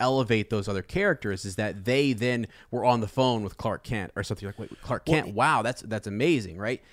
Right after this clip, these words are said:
Speaker 1: And so in Star Wars, you try to do those same things. That's exactly what The Mandalorian's trying to do, that by
Speaker 2: Right.
Speaker 1: making nods to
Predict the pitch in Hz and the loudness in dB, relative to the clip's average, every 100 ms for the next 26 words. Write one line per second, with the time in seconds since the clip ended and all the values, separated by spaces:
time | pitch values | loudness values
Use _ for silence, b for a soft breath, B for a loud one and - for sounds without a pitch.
0 | b - 135 135 113 - 196 180 117 107 | b 0 0 2 -2 2 4 4 2 0
1 | - b b b b 139 139 156 147 143 | -8 b b b b -4 -2 2 2 2
2 | 127 117 104 - 120 104 95 151 135 65 | 0 2 0 -2 -2 -2 0 0 0 -4
3 | 120 117 110 123 120 120 - - 107 139 | -8 -4 -2 -2 -2 -4 -6 -10 -4 0
4 | 196 175 139 107 - - - 120 139 151 | 2 4 4 2 -6 -14 -8 -4 -2 -2
5 | 127 101 101 98 98 87 117 104 101 101 | -2 -2 -2 0 0 0 -2 0 0 0
6 | 101 98 - b b 98 117 117 113 101 | 0 -2 -6 b b -2 -2 0 -2 0
7 | 101 - 101 | -2 -4 -8